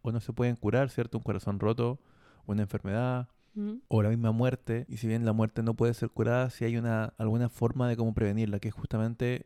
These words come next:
Speaker 1: eh, nunca ser olvidado. En el fondo es como esa vida de la fama, preservarse a través de algún legado, ¿cachai? De ser recordado,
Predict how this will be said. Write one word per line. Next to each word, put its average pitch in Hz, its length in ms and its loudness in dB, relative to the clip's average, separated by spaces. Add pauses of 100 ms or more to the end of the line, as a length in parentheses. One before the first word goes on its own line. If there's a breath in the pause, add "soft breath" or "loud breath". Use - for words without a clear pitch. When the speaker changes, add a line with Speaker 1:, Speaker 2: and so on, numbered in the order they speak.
(100)
Speaker 1:
eh, 101 400 -2 (120)
nunca 127 120 0
ser - 300 0
olvidado. 113 380 4
En 107 40 2
el 101 60 -2
fondo 117 160 0
es - 40 -2
como 120 200 2
esa 120 160 0
vida 123 200 0
de 127 100 2
la 104 100 0
fama, 110 360 -2 (120)
preservarse 113 680 0
a - 40 -4
través 117 260 2
de 120 80 0
algún 113 180 2
legado, 107 500 2
¿cachai? 110 280 -4
De 110 80 -8
ser 104 160 -2
recordado, 104 520 0